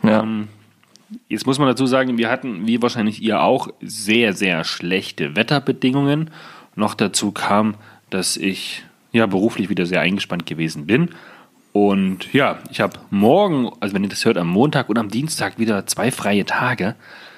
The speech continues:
Speaker 2: Aber die sind, äh, dummerweise auch schon verplant. Ich muss meinem Vater mithelfen, <laughs> sein Gewächshaus aufzubauen.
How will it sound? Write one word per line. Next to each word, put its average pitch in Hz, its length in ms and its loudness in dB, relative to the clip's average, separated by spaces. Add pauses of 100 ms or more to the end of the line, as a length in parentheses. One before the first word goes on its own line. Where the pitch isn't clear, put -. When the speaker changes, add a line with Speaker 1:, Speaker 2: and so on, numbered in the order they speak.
(220)
Speaker 2:
Aber 95 180 -4
die 120 120 -2
sind, 117 420 -2
äh, 117 300 -2 (180)
dummerweise 117 640 4 (120)
auch 156 240 2
schon 117 280 0
verplant. 107 840 -2 (1080)
Ich - 120 -6
muss 110 160 0
meinem 90 180 -2
Vater 123 400 0
mithelfen, 107 580 0 (240)
<laughs> 107 260 -4
sein 107 380 0
Gewächshaus 104 560 -2
aufzubauen. 82 600 0